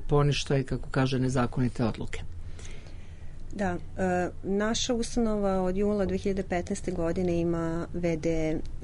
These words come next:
Speaker 2: direktora ustanove i krajem, e, decembra je bio raspisan, e,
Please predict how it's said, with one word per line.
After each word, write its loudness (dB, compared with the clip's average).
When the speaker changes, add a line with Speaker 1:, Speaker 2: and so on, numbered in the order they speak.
Speaker 2:
direktora 0
ustanove 6
i 8
krajem, 6
e, 4
decembra 4
je 4
bio 6
raspisan, 2
e, 4